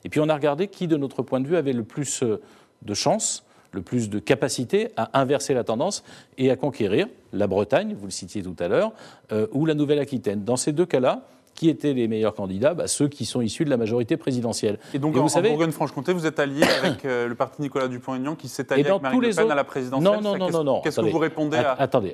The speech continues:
Speaker 2: aux
Speaker 1: attendez.
Speaker 2: électeurs
Speaker 1: Attendez.
Speaker 2: sur le terrain, euh ?
Speaker 1: Bah, je vais déjà vous répondre que votre question est fausse, monsieur. Nous sommes alliés à monsieur Platré, qui est républicain,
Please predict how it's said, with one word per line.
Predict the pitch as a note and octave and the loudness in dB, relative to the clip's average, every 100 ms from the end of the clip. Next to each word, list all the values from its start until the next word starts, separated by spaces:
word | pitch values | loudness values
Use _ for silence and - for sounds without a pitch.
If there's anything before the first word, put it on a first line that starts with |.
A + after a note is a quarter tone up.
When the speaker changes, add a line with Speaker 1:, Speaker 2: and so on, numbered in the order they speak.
| - | -4
Speaker 2:
aux | |
Speaker 1:
attendez. | B2+ C#3 | -2 -2
Speaker 2:
électeurs | C3+ B2+ B2+ | -4 0 2
Speaker 1:
Attendez. | C3+ C3 B2+ G#2 | 2 4 0 0
Speaker 2:
sur | - C3 | -2 -2
le | B2 | -2
terrain, | C3+ B2 C#3 C#3 A#2+ | -2 0 0 -2 -2
euh ? | |
Speaker 1:
Bah, | B2 | 0
je | A#2+ | 2
vais | D#3 | 2
déjà | F3 F#3+ | 2 2
vous | F3 | 2
répondre | C#3 F3 D#3+ | 2 0 -2
que | |
votre | C#3+ - | -2 -2
question | B2+ - | -6 -2
est | A2 | -4
fausse, | - E2+ | -2 -8
monsieur. | D#2 - - _ _ _ - - - | -10 -14 -16 _ _ _ -20 -18 -2
Nous | B2 | 0
sommes | D#3 D3+ B2+ | 2 2 2
alliés | B2 A2 F#2+ - | 2 0 -2 -4
à | F2+ - | -8 -8
monsieur | G#2+ A2+ A2 | -6 -2 -2
Platré, | - B2+ - G2 B2 F#3 | 0 0 0 -4 -4 -6
qui | - F2 | -8 -10
est | - - | -10 -2
républicain, | C3 C#3+ D#3+ A#2 E2+ E2+ - | 2 2 0 -4 -6 -6 -8